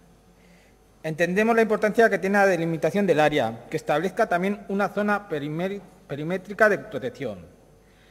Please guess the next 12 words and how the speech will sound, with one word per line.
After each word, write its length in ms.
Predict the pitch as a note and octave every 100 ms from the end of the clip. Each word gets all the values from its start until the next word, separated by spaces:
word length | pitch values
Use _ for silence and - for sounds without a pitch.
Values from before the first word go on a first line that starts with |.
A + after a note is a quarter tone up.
| _ _ _ _
Apostamos 680 | E3 D#3+ E3 D#3+ A#3 B3 B3
por 180 | A#3 E3+
trabajar 400 | E3 D#3+ G3+ G#3+
en 80 | F#3
la 80 |
búsqueda 380 | F3 F#3+ A3 G#3+
del 80 | F#3+
mayor 280 | E3 E3+ G3
acuerdo 320 | E3+ F#3 F#3+
posible, 480 | E3 - C3+ G2 F2+
sin 240 | - D3
obvi-, 320 | C#3+ B2+ C3+